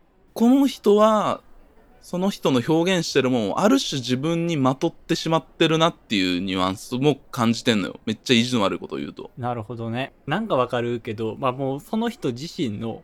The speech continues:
Speaker 2: 個性として持っちゃってるってこと？
Speaker 1: そう、そこだね。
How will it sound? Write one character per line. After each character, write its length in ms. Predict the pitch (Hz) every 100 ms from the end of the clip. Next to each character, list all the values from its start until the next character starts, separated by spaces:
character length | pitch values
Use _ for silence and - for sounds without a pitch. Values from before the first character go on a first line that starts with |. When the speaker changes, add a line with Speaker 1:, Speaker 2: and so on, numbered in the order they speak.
| _
Speaker 2:
個 140 | - 190
性 240 | - 135
と 120 | 107
し 100 | 113
て 80 | -
持 140 | 113 107
っ 60 | -
ち 100 | -
ゃ 40 |
っ 20 | 104
て 240 | _ 120
る 160 | 113 113
っ 220 | - _
て 80 | -
こ 120 | -
と？ 180 | - - _ _ _ _ _ _ _
Speaker 1:
そ 260 | - - -
う、 100 | _
そ 160 | - 131
こ 140 | 127
だ 100 | 117
ね。 180 | 107 101